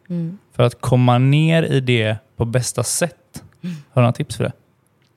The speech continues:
Speaker 1: Komma ner i arbetet?
Speaker 2: Nej, alltså komma ner i ledigheten.
Speaker 1: Ja.
Speaker 2: Om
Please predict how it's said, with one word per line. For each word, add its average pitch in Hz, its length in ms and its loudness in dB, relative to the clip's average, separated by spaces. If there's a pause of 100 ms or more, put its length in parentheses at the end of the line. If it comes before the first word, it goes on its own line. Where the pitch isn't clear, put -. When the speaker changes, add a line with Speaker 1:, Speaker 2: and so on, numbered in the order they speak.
(340)
Speaker 1:
Komma 214 280 2
ner 196 240 2
i 180 560 2
arbetet? 190 560 2
Speaker 2:
Nej, 156 220 8
alltså 151 280 4
komma 139 300 2
ner 131 240 4
i 120 220 2
ledigheten. 113 720 0
Speaker 1:
Ja. 185 240 2
Speaker 2:
Om 220 60 -2